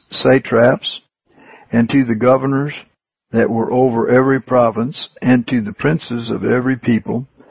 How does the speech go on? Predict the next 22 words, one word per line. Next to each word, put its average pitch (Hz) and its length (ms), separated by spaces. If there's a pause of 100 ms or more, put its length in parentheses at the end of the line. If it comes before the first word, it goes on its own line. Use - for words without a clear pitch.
(460)
to - 140
every 151 320
province 143 600
according 147 520
to 147 160
the 120 280
writing 139 680
thereof, 123 640 (200)
<clears throat> - 180 (2000)
and 139 240
to 139 100
every 147 300
people 139 540 (720)
after 139 380
their 120 180
language. 156 580 (1200)
In 135 180
the 135 80
name 151 340
of 123 160
King 151 380 (1000)
Ahasuerus 143 1040